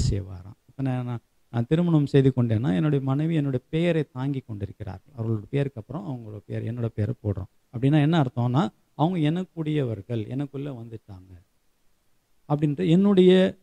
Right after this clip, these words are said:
என்னுடைய வாழ்க்கையில் அவர்கள் அங்கமாக இருக்கிறார், எனக்கு சொந்தமானவர்கள் என்பதை அந்த பெயர் மாற்றம் என்பது, பெயர் கூட்டுதல் கூட சேர்க்கும் பொழுது ஒரு அடையாளமாக காணப்படும்.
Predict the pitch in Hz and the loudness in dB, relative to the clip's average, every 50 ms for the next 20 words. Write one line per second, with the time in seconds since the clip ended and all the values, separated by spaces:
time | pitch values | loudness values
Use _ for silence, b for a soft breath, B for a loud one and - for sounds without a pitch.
0 | _ _ _ - 147 160 170 170 165 165 165 156 143 143 147 160 175 185 180 _ | _ _ _ 4 6 6 6 2 2 2 2 2 2 4 4 4 2 2 0 _
1 | 165 151 135 131 127 120 120 113 110 117 131 135 139 135 131 120 113 110 107 101 | -2 0 0 0 0 0 -2 -2 -2 -4 -4 -2 -2 -2 -4 -4 -6 -8 -10 -12
2 | - - 104 101 117 123 139 135 143 - - 147 147 156 180 190 202 190 170 151 | -10 -10 -8 -8 -6 -6 -4 -6 -6 -6 -2 -2 -2 0 0 -2 -2 -2 -2 -2
3 | 143 127 123 127 143 127 120 113 117 131 180 196 _ _ _ _ _ - 190 190 | -4 -4 -6 -4 -6 -6 -4 -2 0 0 0 0 _ _ _ _ _ -4 -2 0
4 | 185 170 - _ - 208 233 233 226 202 175 190 _ _ 143 143 160 165 - _ | 0 0 0 _ 4 6 6 6 4 4 0 -8 _ _ -2 0 0 0 -2 _
5 | 156 160 147 127 123 131 127 110 120 147 180 _ - 180 190 185 180 _ - 214 | -2 0 0 0 0 0 -2 -2 -2 -4 -4 _ 2 2 2 2 0 _ -2 -2
6 | 208 _ 175 156 165 147 131 131 _ - 180 175 160 - - 135 123 _ - 151 | -2 _ -2 0 2 2 2 0 _ 0 0 0 2 0 0 -2 -2 _ -6 -6
7 | 131 113 123 156 208 208 180 165 156 139 139 156 156 151 143 135 123 139 139 139 | -4 -4 -2 0 0 0 0 2 0 2 2 4 4 4 4 4 2 -2 -2 0
8 | 135 123 110 95 101 _ | 0 0 2 0 -2 _